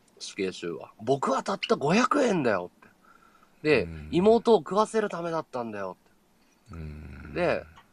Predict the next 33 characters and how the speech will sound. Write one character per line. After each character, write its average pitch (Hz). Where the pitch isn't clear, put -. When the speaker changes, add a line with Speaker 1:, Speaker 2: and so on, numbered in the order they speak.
Speaker 1:
「な 247
ん 214
で 131
君 196
は 196
い 190
い 170
家 151
に 139
生 131
ま 143
れ 143
た 143
ん 123
だ 104
ろ 90
う」 -
っ -
て。 -
「僕 143
は 180
親 160
が 151
い 151
な 156
か 147
っ 123
た 110
ん 101
だ 98
よ」 87
っ -
て。 -